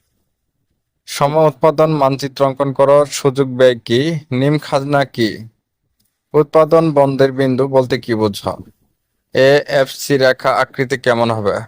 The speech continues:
নগদ পছন্দ তত্ত্ব কি? ফার্ম কি? কোন পণ্যের উৎপাদনকারী একটি প্রতিষ্ঠানকে ফার্ম বলে? ভিএমপি এর পূর্ণরূপ লেখ। প্রকৃতি মজুরি কি? মনোপসনী কি?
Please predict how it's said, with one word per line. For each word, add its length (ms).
নগদ 320
পছন্দ 420
তত্ত্ব 380
কি? 220
ফার্ম 220
কি? 240
কোন 200
পণ্যের 400
উৎপাদনকারী 640
একটি 220
প্রতিষ্ঠানকে 680
ফার্ম 320
বলে? 260
ভিএমপি 500
এর 120
পূর্ণরূপ 560
লেখ। 200
প্রকৃতি 440
মজুরি 380
কি? 240
মনোপসনী 1000
কি? 240